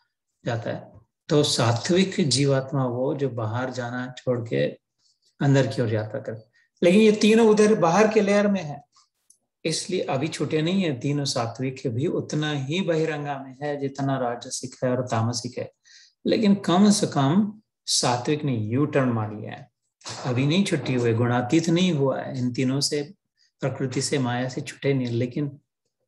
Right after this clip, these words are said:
समय तो आएगा अभी, क्योंकि यू टर्न तो कर लिया है, Direction तो मिल गई है, गति नहीं अभी प्राप्त हुई है,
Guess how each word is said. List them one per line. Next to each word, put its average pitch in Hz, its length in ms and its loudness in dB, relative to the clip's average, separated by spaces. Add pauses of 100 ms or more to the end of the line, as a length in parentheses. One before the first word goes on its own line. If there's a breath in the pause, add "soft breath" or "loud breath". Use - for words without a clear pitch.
समय 147 260 2
तो 147 120 0
आएगा 151 260 0
अभी, 139 140 -2
क्योंकि 120 360 -2
यू 131 60 -2
टर्न 135 240 -2
तो 131 80 -4
कर 117 180 -8
लिया 135 220 -6
है, - 220 -20
Direction 143 520 -2
तो 170 80 -2
मिल 139 180 -2
गई 143 160 -6
है, - 160 -10 (380)
गति 147 360 0
नहीं 147 180 -2
अभी 131 140 -6
प्राप्त 123 360 -6
हुई 120 180 -4
है, - 200 -10